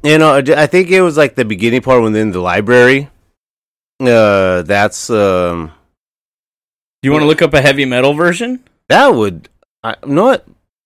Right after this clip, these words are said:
Speaker 1: Yeah.
Speaker 2: Let's just see, 'cause this one, this one popped up when I was looking for it
Speaker 1: I
Speaker 2: right
Speaker 1: mean,
Speaker 2: now.
Speaker 1: I, I was thinking of the original with, uh, the original video, 'cause it has all kinds of celebrities at that time.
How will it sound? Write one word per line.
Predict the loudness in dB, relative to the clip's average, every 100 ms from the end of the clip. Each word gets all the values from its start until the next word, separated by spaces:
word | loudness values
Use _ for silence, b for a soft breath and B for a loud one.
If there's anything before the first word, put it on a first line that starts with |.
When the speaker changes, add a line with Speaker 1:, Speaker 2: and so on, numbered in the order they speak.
| -8
Speaker 1:
Yeah. | -4 -2 -2 -4 -4
Speaker 2:
Let's | -2 0
just | 0 -4
see, | -2 -4
'cause | -2 -2
this | 0 -2
one, | -4 0
this | 0 0
one | -2
popped | 0 0 2
up | -2 0
when | -2
I |
was | -2 0
looking | -2 -2
for | -2 0
it | 0
Speaker 1:
I |
Speaker 2:
right | 0
Speaker 1:
mean, | -2
Speaker 2:
now. | -4 -2
Speaker 1:
I, | 2 4
I | 2
was | 0
thinking | -4 -2 -2
of | -2
the | -2
original | 2 2 2 2 2 2
with, | 0 0
uh, | -2 -2
the | 0
original | -2 -2
video, | -2 0 2 2 2
'cause | -2 -4
it | 0
has | 0 2
all | 0
kinds | 0 -6 -6
of |
celebrities | -10 -2 0 0 -2 -6 -6
at | -8
that | -8 -16
time. | -4 -2 -2 -4 -10